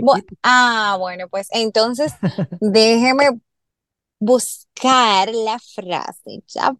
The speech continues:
Speaker 1: va, del señor
Speaker 2: No, entonces yo
Speaker 1: Sawyer.
Speaker 2: te ay-, yo te ayudo en equipo.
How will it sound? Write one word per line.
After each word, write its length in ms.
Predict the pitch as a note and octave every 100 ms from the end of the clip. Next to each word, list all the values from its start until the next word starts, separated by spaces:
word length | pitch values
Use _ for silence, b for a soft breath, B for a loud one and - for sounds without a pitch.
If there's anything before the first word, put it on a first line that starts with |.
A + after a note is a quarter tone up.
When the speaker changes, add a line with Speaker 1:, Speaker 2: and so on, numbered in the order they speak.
| _
Speaker 1:
va, 180 | - -
del 160 | - -
señor 420 | - F3+ F3 F#3+
Speaker 2:
No, 60 | D3
entonces 200 | C#3+ E3
yo 60 |
Speaker 1:
Sawyer. 260 | A#3 F3+ F3+
Speaker 2:
te 60 | F#3
ay-, 200 | E3 -
yo 140 | D#3 D3+
te 100 | F3
ayudo 340 | E3+ F3+ E3+
en 80 | E3+
equipo. 400 | D#3+ E3+ C3 -